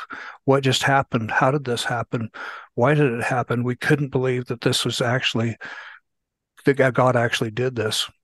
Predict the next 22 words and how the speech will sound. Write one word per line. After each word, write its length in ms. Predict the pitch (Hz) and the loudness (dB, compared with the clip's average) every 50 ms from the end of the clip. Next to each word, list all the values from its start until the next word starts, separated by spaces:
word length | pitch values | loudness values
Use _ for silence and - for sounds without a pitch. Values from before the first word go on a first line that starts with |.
| _ _ | _ _
We 140 | 139 135 135 | -2 0 2
knew 280 | 127 123 123 127 135 131 | 4 4 4 4 6 6
and 120 | 123 120 | 4 4
believed 340 | 113 120 120 127 131 131 - | 2 2 4 2 2 4 2
in 120 | 139 117 | 0 2
God, 260 | 120 127 123 123 120 | 2 0 0 0 0
but 140 | 113 127 117 _ - - - - - - - _ | -2 -4 -4 _ -12 -14 -14 -14 -16 -20 -8 _
having 600 | - - 131 123 120 - - - - 143 120 107 | 2 2 2 2 0 -2 -8 -6 -4 -4 -4 0
him 220 | 120 139 123 120 | 2 2 2 4
do 160 | 117 120 127 | 4 2 4
this 280 | 139 131 113 - - - | 4 4 2 2 0 0
in 100 | 123 120 | -2 -2
such 300 | - - 147 131 - - | 0 0 0 0 0 -4
a 40 | 117 | -8
quick 360 | - - - - 135 131 _ _ | -8 -6 0 0 0 0 _ _
time 360 | - - 131 131 127 131 127 _ - - - - - - - - _ _ _ | 0 2 4 4 4 2 0 _ -12 -20 -20 -20 -20 -20 -20 -20 _ _ _
was 140 | - 131 120 | 0 0 2
just 260 | - 143 123 - - | 4 2 2 4 4
overwhelming 720 | 135 127 123 120 113 113 113 113 120 120 123 120 117 120 123 | 2 4 4 2 2 2 2 2 2 2 0 -2 -2 -2 0
to 140 | 135 127 | 0 2
everybody 600 | 131 131 143 147 127 123 113 110 110 107 104 104 107 | 4 4 4 4 2 -2 -2 0 0 0 0 0 -6
involved. 520 | 107 107 107 110 107 107 104 101 - - | -6 -6 -4 -4 -2 -2 -4 -4 -8 -14